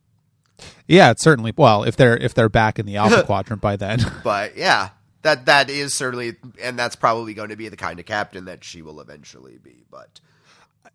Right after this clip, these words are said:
Speaker 1: It, it, this is a small thing, but, but I'm really enjoying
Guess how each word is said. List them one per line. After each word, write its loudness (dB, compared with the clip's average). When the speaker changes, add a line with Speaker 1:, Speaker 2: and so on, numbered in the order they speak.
Speaker 1:
It, -12
it, -8
this 2
is 0
a 2
small 6
thing, 0
but, 2
but 0
I'm 2
really 4
enjoying -2